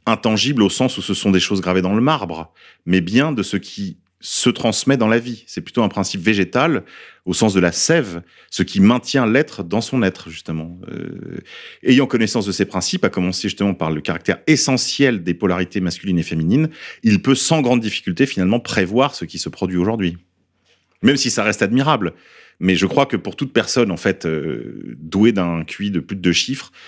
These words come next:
finalement, euh, il n'y a pas de surprise, euh, aux prédictions d'Evola. Même si, encore une fois, on lui doit tout notre, euh,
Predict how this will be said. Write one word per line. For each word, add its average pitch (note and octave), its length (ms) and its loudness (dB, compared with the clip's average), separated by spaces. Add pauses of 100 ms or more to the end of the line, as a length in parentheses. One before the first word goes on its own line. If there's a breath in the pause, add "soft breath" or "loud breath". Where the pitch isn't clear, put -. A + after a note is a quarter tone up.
(280 loud breath)
finalement, G#2+ 560 2
euh, F2 120 2
il E2+ 40 -2
n'y F2 80 4
a - 40 0
pas - 100 -2
de - 60 -10
surprise, G2+ 520 0 (260)
euh, D#2+ 180 -6
aux D#2+ 100 -4
prédictions E2+ 400 -4
d'Evola. D#2 340 0 (180)
Même A2+ 220 4
si, - 160 -4
encore F#2+ 160 0
une F#2+ 40 -2
fois, D#3+ 120 4
on A2 40 4
lui F#2+ 120 0
doit A2 180 4
tout - 160 -4
notre, F3 300 0
euh, D#2 320 -2